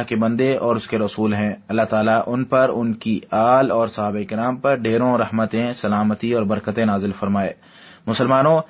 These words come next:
شیطان سے بچنے کا رستہ صرف تقوی ہے۔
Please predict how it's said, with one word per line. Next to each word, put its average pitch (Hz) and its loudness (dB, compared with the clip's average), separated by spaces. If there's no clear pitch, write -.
شیطان 143 2
سے 180 -2
بچنے 147 -2
کا 151 4
رستہ 117 -2
صرف 151 -4
تقوی 117 2
ہے۔ 104 0